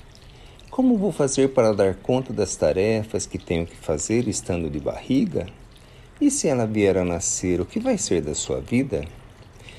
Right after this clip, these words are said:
E com estes e outros pensamentos, negra Jussara foi à reunião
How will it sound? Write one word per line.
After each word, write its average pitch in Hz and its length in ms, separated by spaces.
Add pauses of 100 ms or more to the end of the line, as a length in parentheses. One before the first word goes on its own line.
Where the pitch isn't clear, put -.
(260)
E - 60
com 85 220
estes 113 600
e 95 80
outros 110 480
pensamentos, 95 1200 (220)
negra 190 380
Jussara 147 500
foi 123 420
à 117 60
reunião 101 640